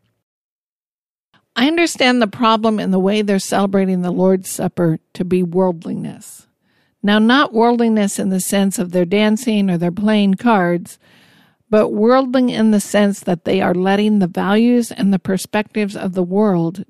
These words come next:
dictate what they think is important and what life is all about. And what Paul wants them to realize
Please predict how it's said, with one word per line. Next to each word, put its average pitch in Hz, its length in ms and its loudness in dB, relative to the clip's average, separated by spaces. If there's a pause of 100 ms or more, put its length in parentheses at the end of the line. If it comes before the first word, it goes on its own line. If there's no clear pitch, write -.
(160)
dictate 185 680 -4 (200)
what 190 260 0
they 190 120 0
think 226 300 -2
is 240 120 -2
important 202 720 0 (100)
and 180 140 -2
what 185 160 -2
life 180 300 -4
is 175 120 -6
all 165 200 -2
about. - 480 -10 (720)
And 190 100 2
what 202 180 2
Paul 254 300 2
wants 269 300 -2
them 220 200 2
to 202 120 2
realize 190 560 0